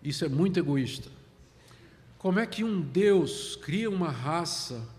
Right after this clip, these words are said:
escolhe alguns entre ela, para o louvor da sua glória, e deixa o resto morrer e perecer nos seus pecados, só porque ele quer ser louvado e reconhecido?"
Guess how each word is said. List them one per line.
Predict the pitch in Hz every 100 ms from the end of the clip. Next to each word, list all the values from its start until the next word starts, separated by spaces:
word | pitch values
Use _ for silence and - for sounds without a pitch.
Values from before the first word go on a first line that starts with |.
| -
escolhe | - - 208 208
alguns | 196 143 185 247 220
entre | 180 160 160 143
ela, | 147 175 143 113
para | 113 156
o |
louvor | 175 160 117 160 226
da | 196
sua | 180 - 185
glória, | 135 120 151 196 170 131
e |
deixa | 135 139 226 220 180 - - -
o | 151
resto | 147 196 190
morrer | 185 170 165 120 151 208
e |
perecer | 196 196 175 147 190
nos | 180 175
seus | 175 -
pecados, | 160 135 165 190 156 - - -
só | - - 226
porque | 226 180 202
ele | 202
quer | 185 190 196
ser | -
louvado | 190 180 143 113 208 226 190
e |
reconhecido?" | 170 180 180 170 - 190 190